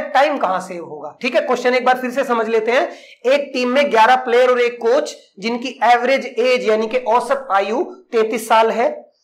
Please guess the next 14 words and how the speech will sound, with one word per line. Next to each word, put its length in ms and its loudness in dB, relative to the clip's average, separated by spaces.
पांच 300 4
players 500 2
की 180 -6
average 400 0
age 160 0
है 160 -2
उनतीस 600 -4
और 220 -2
छह 220 0
players 340 2
की 160 -4
average 340 0
age 180 -2
है 180 2